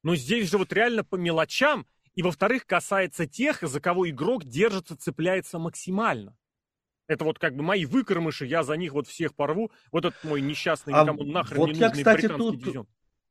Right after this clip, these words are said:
Speaker 2: у-, по-, противовес поставлю.
Speaker 1: Давай.
Speaker 2: Про выкормышей. Ну, про тех, которые вот, э, креатуры игрока, и, которые явно, ве-,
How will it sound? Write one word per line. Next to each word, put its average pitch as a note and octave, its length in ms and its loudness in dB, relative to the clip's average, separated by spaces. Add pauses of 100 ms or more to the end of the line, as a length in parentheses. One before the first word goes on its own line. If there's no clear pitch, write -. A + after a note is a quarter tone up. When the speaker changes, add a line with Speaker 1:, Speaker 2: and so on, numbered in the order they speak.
(140)
Speaker 2:
у-, D#3 540 -2
по-, F3 240 4
противовес G3 760 4
поставлю. B2 500 2
Speaker 1:
Давай. B2 280 0
Speaker 2:
Про F3 200 8
выкормышей. A2+ 800 4 (260)
Ну, B2+ 220 4
про D3 260 8
тех, C#3+ 220 4
которые B2 340 2
вот, G2 180 -4 (360)
э, G#2 120 -2
креатуры B2+ 600 4
игрока, C3 440 6
и, E2+ 240 0 (640)
которые F2+ 720 -4 (600)
явно, A#2+ 760 4
ве-, G#2 420 -2